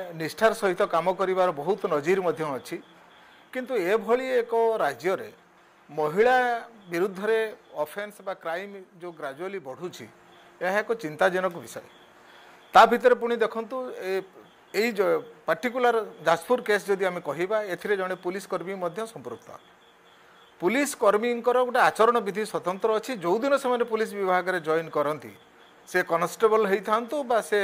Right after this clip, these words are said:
ଏ, ସୁପରିନଟେଣ୍ଡେଣ୍ଟ ଅଫ୍ ପୁଲିସ ର୍ୟାଙ୍କରେ ଆସିଥାନ୍ତୁ, ଆଇ ପି ଏସ୍ ଅଫିସର ହେଇଥାନ୍ତୁ, ଗୋଟେ ଆଚରଣ ବିଧି ସେମାନଙ୍କୁ, ପ୍ରଥମେ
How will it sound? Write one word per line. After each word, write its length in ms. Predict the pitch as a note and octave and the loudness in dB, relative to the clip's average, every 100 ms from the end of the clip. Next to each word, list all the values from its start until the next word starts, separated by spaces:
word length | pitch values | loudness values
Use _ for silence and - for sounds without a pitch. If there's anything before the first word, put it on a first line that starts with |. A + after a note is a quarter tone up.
| F#3+ F3+ - - | 0 -4 -16 -8
ଏ, 400 | F3 E3 E3 E3 | -2 0 0 0
ସୁପରିନଟେଣ୍ଡେଣ୍ଟ 540 | D#3 G3+ A3+ A3 G#3 G3 | -2 2 2 4 2 0
ଅଫ୍ 120 | F3 | -4
ପୁଲିସ 260 | F3+ F3+ - E3+ E3 | -4 -4 -4 -4 -2
ର୍ୟାଙ୍କରେ 340 | D#3 D#3+ D#3+ E3 | 0 -2 -2 -4
ଆସିଥାନ୍ତୁ, 480 | C3+ - C#3 B2+ E3+ - - - - - - - - _ _ - - | -4 -6 -10 -8 -10 -10 -16 -20 -20 -20 -20 -20 -20 _ _ -20 -2
ଆଇ 140 | F3 F3+ | 2 4
ପି 100 | G#3 | 2
ଏସ୍ 140 | F#3 | 2
ଅଫିସର 260 | F3 - E3+ | -4 -2 0
ହେଇଥାନ୍ତୁ, 460 | D3+ D3 C#3 D3 A3 | 0 -4 -8 -8 -8
ଗୋଟେ 160 | B3+ A#3 | -4 0
ଆଚରଣ 480 | - D#3+ - A#3+ C4 | 4 4 6 6 6
ବିଧି 260 | A3 F3+ A#3+ | 2 -2 -4
ସେମାନଙ୍କୁ, 440 | A3+ G3+ G3 F#3 A3 G3 F#3+ - | -2 -2 -2 0 -2 -2 -8 -4
ପ୍ରଥମେ 440 | E3 E3 A#3 A#3 | -4 0 2 2